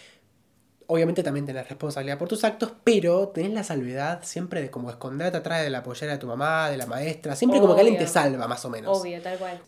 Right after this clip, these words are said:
Speaker 2: Yo ahí me veo reidentificada porque,
Speaker 1: Ajá.
Speaker 2: por ejemplo, yo, eh, con mi hermana tenemos una relación muy de amistad, ¿viste? Amistad al mango. Ha-, ha-, hago algo y obvio que iba a estar, ¿entendés? Obvio que va a estar ella, obvio que vamos a ir juntas, obvio que vamos a hacer todo.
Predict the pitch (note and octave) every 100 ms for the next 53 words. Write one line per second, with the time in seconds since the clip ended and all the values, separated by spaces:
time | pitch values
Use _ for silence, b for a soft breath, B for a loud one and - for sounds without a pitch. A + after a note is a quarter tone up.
0 | _ B3+ - F#4 F4+ F4 D4+ C#4+ C4+ B3
1 | A#3+ A3+ G#3+ G3+ F3+ F3+ F#3+ F#3+ G3+ G3+
2 | - - C3 D#3 - A3 G#3 G3+ - C4
3 | C#4+ - _ G3 F#3+ F#3+ F#3 F3 F3+ F3+
4 | G3 A#3 A#3+ C#4+ B3+ G3 F#3+ G3 F#3+ F#3+
5 | G#3 G#3+ A3+ A3 G3 - G3 E3+ E3+ E3+
6 | F3+ E3+ E3+ - G#3 A3+ A#3+ F#3 F3 F3
7 | F#3 F3 E3+ E3 A3 A#3 A#3 C4 C#4+ D4+
8 | E4 F#4+ D4 G#3 F#3 - A3+ C#4 C#4+ G#3
9 | G3+ G3 C4 G#3+ F3 E3 E3+ G#3+ - -
10 | G#3+ C4+ C4+ F#3 G3 G3 G#3 A3+ B3+ B3
11 | A3 A#3 G3 F#3+ G#3 F#3 F3+ A3+ A#3 A3+
12 | - A3 A3+ F#3+ G3 F#3+ - G3+ E3